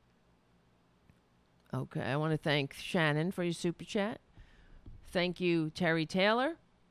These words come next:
Thank you, J D and Jim and For Earth and Patricia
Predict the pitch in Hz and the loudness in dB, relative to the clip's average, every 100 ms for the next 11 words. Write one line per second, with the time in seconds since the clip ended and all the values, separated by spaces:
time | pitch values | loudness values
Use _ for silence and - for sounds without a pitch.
0 | _ _ _ _ _ _ _ _ _ - | _ _ _ _ _ _ _ _ _ -4
1 | 196 202 208 185 143 180 180 156 190 240 | -2 -2 -2 -4 -2 0 0 -2 -2 -2
2 | 277 269 _ - _ _ _ - _ _ | -6 -12 _ -20 _ _ _ -20 _ _
3 | 294 285 135 147 151 143 180 233 277 277 | -20 -12 -4 -2 -2 -2 -2 -2 -4 -12
4 | _ _ _ _ _ _ _ _ 208 143 | _ _ _ _ _ _ _ _ -18 -18
5 | - _ 180 151 143 - 170 175 175 - | -20 _ 0 0 0 -6 -2 2 0 2
6 | 170 202 233 - _ 175 185 202 190 - | 2 4 0 -8 _ 0 2 2 -2 -6
7 | _ 196 202 - - 220 - 196 202 226 | _ -2 -2 -2 -2 -2 0 -2 0 -2
8 | 214 | -4